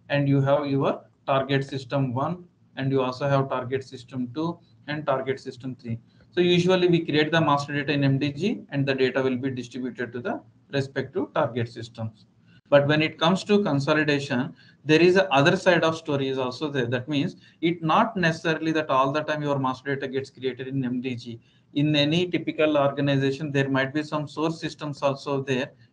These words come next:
We, it can be either S A P or non-S A P systems where the master data gets created in the respective systems. Let's say, for example, all these, uh, source one, two, three are the non-S A P systems.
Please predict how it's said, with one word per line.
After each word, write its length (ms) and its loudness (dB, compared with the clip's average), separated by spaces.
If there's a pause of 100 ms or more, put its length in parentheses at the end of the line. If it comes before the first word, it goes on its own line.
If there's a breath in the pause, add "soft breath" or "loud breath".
We, 120 2
it 280 -4
can 180 -2
be 120 2
either 180 4
S 180 -2
A 80 0
P 160 -2
or 100 0
non-S 400 0
A 80 0
P 140 -8
systems 560 -10 (280 soft breath)
where 160 4
the 140 4
master 380 2
data 220 -2
gets 240 -6
created 440 0
in 100 -4
the 100 -2
respective 500 -4
systems. 440 -18
Let's 180 -8
say, 100 -4
for 140 -4
example, 520 -4 (240 loud breath)
all 280 6
these, 240 2
uh, 220 2
source 380 -4
one, 280 0
two, 160 -4
three 160 -2
are 100 0
the 140 -4
non-S 380 0
A 60 -2
P 160 -10
systems. 560 -16